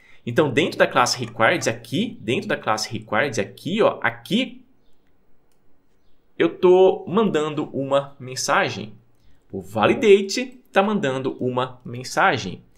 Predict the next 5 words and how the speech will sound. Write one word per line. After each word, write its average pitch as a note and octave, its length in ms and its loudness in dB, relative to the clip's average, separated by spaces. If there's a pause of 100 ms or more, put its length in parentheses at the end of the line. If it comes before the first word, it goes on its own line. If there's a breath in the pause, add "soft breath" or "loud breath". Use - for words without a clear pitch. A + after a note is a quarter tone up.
(960)
Agora G3+ 280 6
vou E3+ 160 4
lá, - 440 4 (1600)
deixo G2 240 -2
vazio, D#3+ 520 2